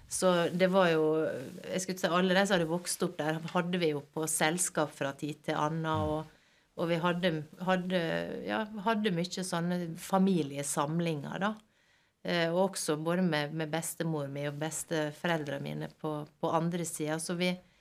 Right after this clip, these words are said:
Speaker 1: vi vok-, når vi vokste opp, så hadde vi mye kontakt med storfamilien, om man kan si det sånn.
Speaker 2: Ja.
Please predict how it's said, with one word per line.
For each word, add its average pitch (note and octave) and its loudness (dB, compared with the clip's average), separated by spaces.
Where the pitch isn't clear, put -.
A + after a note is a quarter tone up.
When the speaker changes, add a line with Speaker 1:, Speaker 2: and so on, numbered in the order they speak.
Speaker 1:
vi F#3 2
vok-, E3 -4
når F#3+ 4
vi G3 4
vokste F3 0
opp, G#3+ 0
så G#3+ 2
hadde F3+ 2
vi D#3 0
mye D#3+ -4
kontakt D#3 -6
med D3 -6
storfamilien, D#3 -4
om D#3 -6
man D#3 -8
kan E3+ -6
si E3 -8
det D#3 -8
sånn. F#3 -8
Speaker 2:
Ja. - -2